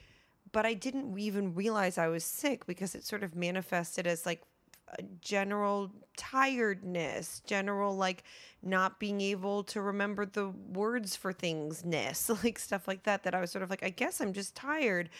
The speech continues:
I guess I'm just working too much. I guess I'm just too busy." And thank God, like, I ended up, um, going on a writer's retreat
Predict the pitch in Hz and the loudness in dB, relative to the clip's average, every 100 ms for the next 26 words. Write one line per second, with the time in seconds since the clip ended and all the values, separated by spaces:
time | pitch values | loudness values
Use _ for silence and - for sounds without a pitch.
0 | - - - 190 - - 196 202 - 214 | -18 -10 -6 -2 -2 -2 -2 -4 -4 -4
1 | 311 254 196 175 185 160 165 196 175 285 | -4 -2 -4 -2 -2 -2 -2 -6 -2 -2
2 | - 202 180 175 - 214 247 285 196 180 | -2 -4 -4 -6 -6 -4 -2 -2 -2 -2
3 | 180 - - - - - _ _ - 220 | -2 -6 -18 -20 -20 -20 _ _ -4 -2
4 | 220 - 240 240 202 214 240 247 190 180 | -2 0 0 0 0 2 4 2 4 2
5 | 180 180 - 185 196 190 - 180 175 175 | 2 0 0 -2 0 0 2 0 2 0
6 | 175 170 165 _ _ _ _ _ _ _ | -2 -4 -8 _ _ _ _ _ _ _
7 | - 196 190 196 185 175 165 180 226 240 | -4 -2 0 0 0 0 2 0 2 0
8 | 220 180 170 - - 170 156 160 | -2 -4 -6 -6 -8 -6 -4 -4